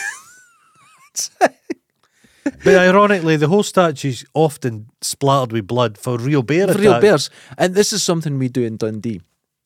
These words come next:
Speaker 1: We love celebrating failure.
Speaker 2: Uh-huh.
Speaker 1: We love it. "Oh, there's a man
Speaker 2: No, but
Speaker 1: attacked
Speaker 2: the,
Speaker 1: and killed by a bear. That's
Speaker 2: but the,
Speaker 1: brilliant."
Speaker 2: the thing is, we're the only people, 'cause of our, our job as new, a, a trusted news source,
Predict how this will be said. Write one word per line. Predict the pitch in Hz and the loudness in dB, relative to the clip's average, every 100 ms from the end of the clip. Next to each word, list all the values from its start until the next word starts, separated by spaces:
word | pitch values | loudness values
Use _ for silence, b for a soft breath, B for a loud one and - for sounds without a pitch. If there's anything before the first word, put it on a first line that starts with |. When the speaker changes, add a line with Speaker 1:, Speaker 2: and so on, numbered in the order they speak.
| _ _ _ _ | _ _ _ _
Speaker 1:
We | 139 139 170 170 | -10 -2 2 4
love | 165 170 170 143 | 4 4 4 -2
celebrating | - 143 139 117 135 127 135 | -2 0 0 0 -4 -2 -2
failure. | - 135 139 101 107 _ - | 0 2 0 -4 -10 _ -10
Speaker 2:
Uh-huh. | 110 107 104 - | -8 -8 -6 0
Speaker 1:
We | 147 | 2
love | 151 147 | 4 2
it. | 123 - | 0 -2
"Oh, | 214 | 0
there's | 214 208 | 2 2
a | |
man | 185 175 175 | 2 2 4
Speaker 2:
No, | 202 | 2
but | 185 | 4
Speaker 1:
attacked | 175 175 | 2 2
Speaker 2:
the, | 160 | -2
Speaker 1:
and | |
killed | - 160 139 | 2 0 4
by | 139 | 4
a | 143 | 4
bear. | 208 226 143 - | 4 4 2 -2
That's | 269 143 | -2 0
Speaker 2:
but | 190 | 4
the, | 147 | 4
Speaker 1:
brilliant." | 151 226 - | 4 2 -4
Speaker 2:
the | 117 | -12
thing | 131 160 160 | -14 -10 -6
is, | 165 131 | -6 -2
we're | 175 185 | -2 -2
the | 185 | -2
only | 160 147 | -4 -6
people, | 143 135 - | -8 -12 -6
'cause | 180 170 | -4 -2
of | 185 135 | -2 -2
our, | 147 160 | -6 -6
our | 156 160 156 | -4 -4 -4
job | 127 151 139 | -4 -2 -2
as | 123 - | -4 -6
new, | 127 | -6
a, | 123 120 113 | -6 -6 -8
a | 113 | -10
trusted | - 139 - 113 101 | -6 -6 -6 -10 -6
news | 127 143 262 | -6 -6 -6
source, | 101 90 | -6 -8